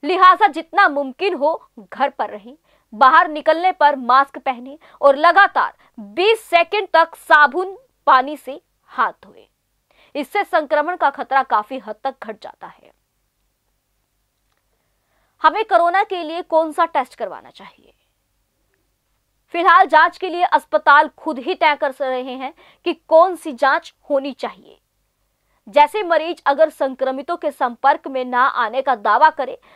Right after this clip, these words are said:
तो उसका रैपिड एंटीजन टेस्ट होता है। इसमें रिपोर्ट जल्दी मिल जाती है। जिसका रिजल्ट अगर पॉजिटिव आए तो संक्रमण कन्फर्म है,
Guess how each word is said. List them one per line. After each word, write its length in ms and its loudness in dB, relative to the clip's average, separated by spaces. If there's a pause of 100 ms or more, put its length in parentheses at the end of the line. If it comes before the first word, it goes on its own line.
(160)
तो 80 2
उसका 540 0
रैपिड 580 -4 (300)
एंटीजन 520 -4
टेस्ट 360 -6
होता 280 -18
है। 200 -20 (520)
इसमें 280 -8
रिपोर्ट 380 -2
जल्दी 240 -4
मिल 140 -14
जाती 300 -20
है। 140 -20 (640)
जिसका 300 -2
रिजल्ट 380 0
अगर 200 0
पॉजिटिव 500 -2
आए 120 4
तो 160 -6
संक्रमण 580 -6
कन्फर्म 520 -8
है, 120 -20